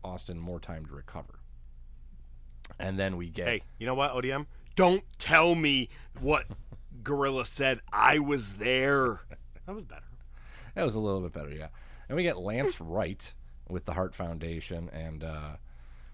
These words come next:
Speaker 1: Bulldog and Owen basically saying, "What do you mean? Austin started it. He came in there and he went after Owen. He stuck his nose in our business. I was just defending Owen."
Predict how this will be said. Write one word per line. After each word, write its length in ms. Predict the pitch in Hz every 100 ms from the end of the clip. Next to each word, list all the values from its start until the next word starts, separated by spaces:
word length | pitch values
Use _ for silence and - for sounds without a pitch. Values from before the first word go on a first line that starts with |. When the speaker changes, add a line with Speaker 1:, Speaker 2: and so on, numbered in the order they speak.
| - - - 107
Speaker 1:
Bulldog 480 | 120 127 113 107 98
and 140 | 95 92
Owen 240 | 92 90
basically 360 | 92 95 101 95
saying, 220 | 127 135
"What 60 |
do 60 | 196
you 80 | 170
mean? 80 | 127
Austin 380 | 170 196 - 101
started 400 | - 117 143 104
it. 120 | 107
He 80 | 104
came 280 | - 143 117
in 140 | 123
there 160 | 127 123
and 80 | 110
he 80 |
went 180 | 98 117
after 380 | 110 113 87 90
Owen. 300 | 98 120 120
He 100 | 87
stuck 240 | - 120
his 140 | 101 95
nose 200 | 107 110
in 80 | 107
our 120 | 101
business. 380 | 107 110 131 107
I 120 | 139
was 100 | 113
just 180 | 104 -
defending 420 | - 107 98 104
Owen." 320 | 123 92